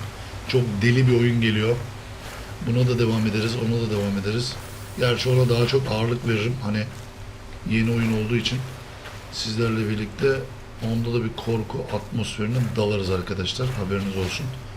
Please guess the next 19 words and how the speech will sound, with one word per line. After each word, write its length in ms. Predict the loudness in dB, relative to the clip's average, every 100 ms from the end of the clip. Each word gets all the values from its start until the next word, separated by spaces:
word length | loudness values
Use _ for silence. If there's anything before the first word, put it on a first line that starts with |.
| -12 -10 -12 -12 -14 -12 -14 -14 -14 -14 -8
Çünkü 320 | -6 -2 -2
bu 80 | 0
kanalda 400 | 0 2 2 2
biraz 200 | 2 2
abi 240 | 2 0 0
korku 360 | 0 0 0
oyunu 180 | 0 2
oynamak 320 | 2 0 -2 -4
istiyorum. 320 | -2 -2 -2 -4 -10 -8
Siz 220 | -4 -2
de 60 | -2
istiyorsunuz. 520 | -4 -6 -4 -2 -4 -6 -12 -14 -14 -16 -14 -14 -12 -8 -2
Ben 180 | -2 0
de 40 |
size 200 | -2 -2
istediğinizi 560 | -2 -2 -4 0 2 4
<laughs> 40 |
vereceğim 400 | 4 4 4 2
abi. 200 | 0 -2